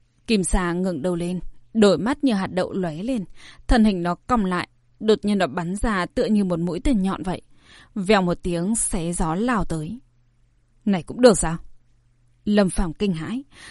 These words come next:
sao có thể nghĩ ra kim xà có năng lực như vậy,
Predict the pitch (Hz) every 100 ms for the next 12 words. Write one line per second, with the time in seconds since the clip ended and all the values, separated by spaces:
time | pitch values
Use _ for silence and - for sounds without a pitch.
0 | - - 220 196 285 233 185 185 254 208
1 | 185 - 196 - 190 - 175 277 247 -
2 | 185 175 -